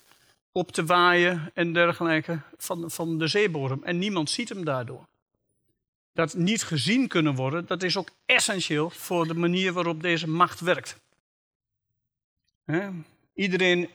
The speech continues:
ik, ik, ik verwijs naar hele persoonlijke ervaringen. Als, als, als, als je, als, als je bijvoorbeeld iemand uit de bureaucratie nodig hebt in een grote instelling, als een universiteit, en je hebt het over minder belangrijke zaken, dan helpen ze je altijd.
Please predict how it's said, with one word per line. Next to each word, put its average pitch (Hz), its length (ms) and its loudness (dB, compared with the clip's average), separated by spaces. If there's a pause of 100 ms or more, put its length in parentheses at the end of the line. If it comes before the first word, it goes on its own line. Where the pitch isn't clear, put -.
(120)
ik, 180 300 2
ik, 180 140 -2
ik 165 160 -2
verwijs 185 380 2
naar 180 160 2
hele 208 200 0
persoonlijke 185 500 0
ervaringen. 160 680 -2
Als, 175 180 -2
als, 170 160 -4
als, - 200 -4
als - 180 0
je, 185 180 -2 (560)
als, 175 180 0 (200)
als 185 180 0
je 202 80 0
bijvoorbeeld 185 460 2
iemand 208 320 -2
uit 196 180 4
de 185 60 -6
bureaucratie 185 680 0
nodig 214 340 0
hebt 202 200 2
in 196 120 -2
een 190 80 -2
grote 190 380 0
instelling, 190 540 -2 (540)
als 185 220 0
een 185 220 -2
universiteit, 185 880 0 (500)
en 196 140 0
je 185 80 4
hebt 190 220 4
het 170 140 -4
over 165 260 0
minder 233 380 2
belangrijke 202 560 2
zaken, 175 500 -2
dan 170 200 -2
helpen 262 440 2
ze 226 120 -2
je 233 180 -2
altijd. 262 540 2